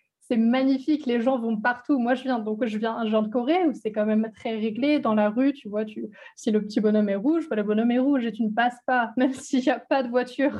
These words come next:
<laughs> euh, à l'horizon. Et j'arrive à, à Istanbul et je me rappelle surtout du, du choc, ça a été quand j'arrivais dans le, le quartier vraiment très fréquenté, où il y a Hagia Sophia, où il y a le palais Topkapı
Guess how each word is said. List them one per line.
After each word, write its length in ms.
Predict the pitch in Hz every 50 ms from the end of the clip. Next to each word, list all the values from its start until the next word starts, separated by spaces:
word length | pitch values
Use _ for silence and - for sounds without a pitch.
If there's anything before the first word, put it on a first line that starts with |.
| - -
<laughs> 640 | 285 285 - _ - - 508 508 - - - -
euh, 80 | 254 254 254
à 80 | 233 233
l'horizon. 460 | 233 240 233 240 233 233 247 240 240 - - - - - - _ _
Et 260 | - 247 240 233 233 226
j'arrive 400 | 220 240 240 240 269 294 269 233
à, 280 | 226 214 214 214 220
à 80 | 220 220
Istanbul 500 | 226 214 220 - 240 240 247 285 294 254
et 140 | 233 226 220
je 100 | 196 226
me 80 | 220
rappelle 260 | 214 220 214 254 247
surtout 260 | - - 294 - 269 247
du, 120 | 220 220 220
du 200 | 202 190 214 220
choc, 320 | 214 - - 269 262 262
ça 120 | - - 220
a 40 |
été 180 | 214 214 220 247
quand 140 | 247 220 214
j'arrivais 400 | 208 220 208 208 214 214 226 226
dans 120 | 214 208
le, 200 | 202 196 190 190
le 180 | 190 190 190 202
quartier 320 | 202 233 220 - - 254 240
vraiment 340 | 202 - 220 220 220 220
très 180 | 220 214 - 220 208
fréquenté, 600 | - - 220 214 214 208 202 233 233 233 240 240 - - - - -
où 60 | 226
il 80 | 214
y 20 | 214
a 100 | 214 214
Hagia 220 | 214 208 208 202
Sophia, 560 | 196 208 226 214 214 - 233 226 220 226 226
où 40 | 220
il 40 | 214
y 60 | 214
a 20 | 208
le 80 | 196
palais 220 | 202 214 214 214 214
Topkapı 640 | 226 214 - - 214 196 190 226 233 254 254 247